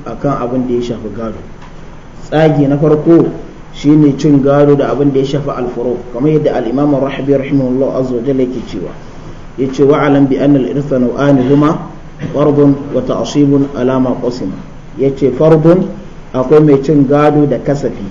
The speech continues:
ma'ana za a ce yana da lamba, wane yana da lamba, wane yana da lamba, wane yana da lamba.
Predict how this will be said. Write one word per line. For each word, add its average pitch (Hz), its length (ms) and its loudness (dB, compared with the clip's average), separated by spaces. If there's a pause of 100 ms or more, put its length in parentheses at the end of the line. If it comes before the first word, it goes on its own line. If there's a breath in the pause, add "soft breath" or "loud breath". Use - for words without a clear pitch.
(140)
ma'ana 135 380 0
za 160 140 2
a 139 120 0
ce 147 120 -2
yana 143 320 4
da 120 140 -2
lamba, 131 380 -2 (440)
wane 139 340 2
yana 135 200 0
da 117 140 -4
lamba, 120 340 -2
wane 135 360 0
yana 131 200 0
da 120 120 -4
lamba, 117 340 -2
wane 131 320 0
yana 131 180 -2
da 113 120 -4
lamba. 117 300 -6